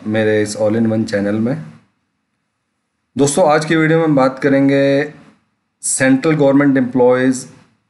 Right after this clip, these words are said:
पेंशनर्स, फैमिली पेंशनर्स से रिलेटेड जो कुछ इंपॉर्टेंट अपडेट आए हैं, उसके बारे में बात करेंगे। हम बात करेंगे कुछ जीडीएस से रिलेटेड, जो टीआरसीए से रिलेटेड अपडेट है।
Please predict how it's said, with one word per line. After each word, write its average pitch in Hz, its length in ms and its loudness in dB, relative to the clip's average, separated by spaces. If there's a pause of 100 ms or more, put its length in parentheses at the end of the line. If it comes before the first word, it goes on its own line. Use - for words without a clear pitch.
(440)
पेंशनर्स, 135 760 0
फैमिली 123 540 -2
पेंशनर्स 123 540 -2
से 120 220 -2
रिलेटेड 113 360 -2
जो 107 420 -4 (540)
कुछ 131 180 -2
इंपॉर्टेंट 120 460 0
अपडेट 120 340 -2
आए 117 100 -2
हैं, 113 80 -2
उसके 113 180 -6
बारे 113 200 0
में 113 80 -2
बात 110 180 -2
करेंगे। 110 480 -4 (640)
हम 123 140 0
बात 131 200 0
करेंगे 139 480 0
कुछ 135 380 -6
जीडीएस 127 520 -2
से 143 100 -2
रिलेटेड, 127 360 -4
जो 123 120 -2
टीआरसीए 120 600 -2
से 127 140 -4
रिलेटेड 117 300 -4
अपडेट 110 360 -2
है। 104 200 -4